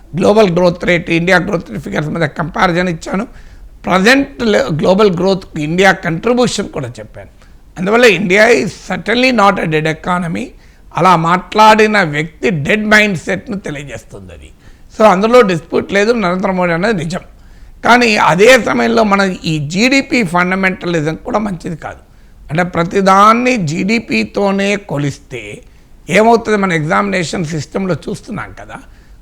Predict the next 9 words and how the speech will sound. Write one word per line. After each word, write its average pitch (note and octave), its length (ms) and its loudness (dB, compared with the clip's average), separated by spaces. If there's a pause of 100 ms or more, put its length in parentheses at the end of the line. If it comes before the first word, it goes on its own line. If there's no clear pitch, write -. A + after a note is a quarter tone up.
మార్కిజం G#3 1000 2
అంటారు, E3+ 360 -4 (220)
అంటే F#3 220 0
మార్కులు, F3+ 640 2 (120)
ఎంఏఆర్కేఎస్ఎం. E3+ 1300 0 (680)
మార్కులు A#3 720 2
వస్తే A3 540 2
మేధావిగా G3+ 720 4
భావిస్తే F3 840 -2